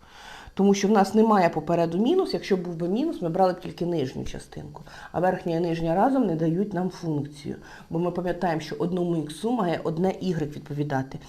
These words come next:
А якщо ми ось так проведемо, то в нас буде один, два ігрека, такого бути не може. Да? Е, тому ми з вами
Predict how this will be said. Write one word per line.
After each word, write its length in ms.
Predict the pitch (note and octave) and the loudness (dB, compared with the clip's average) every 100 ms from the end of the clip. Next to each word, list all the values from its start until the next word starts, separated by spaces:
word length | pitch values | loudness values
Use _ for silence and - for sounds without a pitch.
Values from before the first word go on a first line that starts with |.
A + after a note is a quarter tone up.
| - - - | -18 -10 0
А 60 | |
якщо 300 | D#3+ E3 G#3+ | 0 4 4
ми 100 | F#3 | 6
ось 140 | E3+ F3 | 4 2
так 200 | D#3+ D#3 | -2 0
проведемо, 540 | E3+ F3 F3 B3+ B3+ | 2 4 6 6 6
то 120 | A3+ | 2
в 20 | |
нас 200 | E3 F3 | 2 2
буде 240 | E3+ F3 E3 | 0 0 4
один, 340 | E3 E3 F#3+ | 4 6 4
два 320 | F3 E3+ E3 | 4 0 0
ігрека, 440 | C#3 G#3+ A3+ E3+ D3+ | 2 2 0 0 -2
такого 380 | D3+ - E3+ E3 | -4 -4 -2 -2
бути 280 | E3 D#3+ E3 | -2 0 0
не 120 | E3+ | 0
може. 380 | D#3+ B2+ B2 C3 | 0 0 -2 -2
Да? 200 | D#3+ A3 - - - - - - | -2 -2 -10 -14 -14 -14 -14 -6
Е, 300 | D#3+ D#3+ D#3 D#3 | 0 2 0 4
тому 500 | G3 G3 A3+ D4 F4+ | 8 10 10 10 10
ми 160 | A3+ | 10
з 120 | G3 F3+ | 8 8
вами 420 | G#3+ C4+ D#4+ | 10 10 10